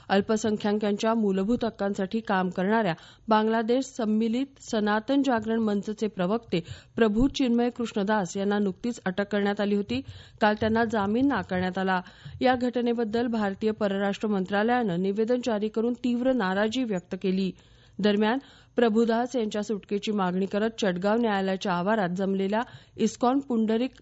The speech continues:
धामच्या अनुयायांवर काल लाठीचार्ज करण्यात आला. गेल्या काही दिवसांपासून बांगलादेशातल्या अतिरेकी घटकांकडून विविध भागात राहणाऱ्या हिंदूंची घरं, आस्थापनं लुटली जात असून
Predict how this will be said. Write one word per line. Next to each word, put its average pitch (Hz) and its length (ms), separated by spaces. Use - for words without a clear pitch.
धामच्या 214 520
अनुयायांवर 196 760
काल 214 180
लाठीचार्ज 208 600
करण्यात 214 340
आला. 220 180
गेल्या 202 220
काही 190 240
दिवसांपासून 196 720
बांगलादेशातल्या 202 840
अतिरेकी 233 480
घटकांकडून 196 760
विविध 233 320
भागात 269 400
राहणाऱ्या 214 400
हिंदूंची 208 540
घरं, 185 300
आस्थापनं 220 640
लुटली 214 380
जात 208 280
असून 208 200